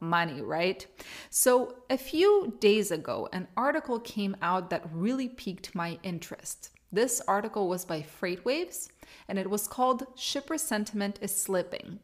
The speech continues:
Is the Freight Market Turning?" Now, of course, this stuff piques my interest because it gives us hope, so I decided to dig in.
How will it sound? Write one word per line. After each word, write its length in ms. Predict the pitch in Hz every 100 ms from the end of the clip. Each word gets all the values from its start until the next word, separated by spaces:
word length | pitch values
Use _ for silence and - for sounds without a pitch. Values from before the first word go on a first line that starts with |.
| -
Is 140 | 180
the 100 | 180
Freight 440 | - - 214 233 - _
Market 460 | - 175 170 160 147 - _ -
Turning?" 480 | - 190 170 - - _ _ - - - -
Now, 160 | 185 - -
of 160 | 214 -
course, 460 | - 277 196 -
this 240 | - 175 -
stuff 340 | - 196 -
piques 260 | - 214 -
my 140 | 208
interest 400 | 233 311 247 226
because 300 | 226 240 233
it 180 | 240 196
gives 300 | 196 208 -
us 260 | 190 190 -
hope, 460 | - - 339 233 -
so 220 | - -
I 200 | 233 311
decided 640 | 311 - 220 220 226 220 - - -
to 140 | - 214
dig 560 | 170 185 175 175 165 - - _
in. 360 | - 185 165